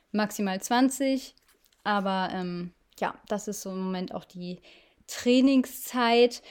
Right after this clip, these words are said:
Ähm, aktuell reite ich Duffy dreimal die Woche, Cosi zweimal die Woche.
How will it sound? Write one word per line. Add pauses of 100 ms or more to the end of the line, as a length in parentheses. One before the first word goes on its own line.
(260)
Ähm,
aktuell
reite
ich
Duffy
dreimal
die
Woche,
Cosi
zweimal
die
Woche.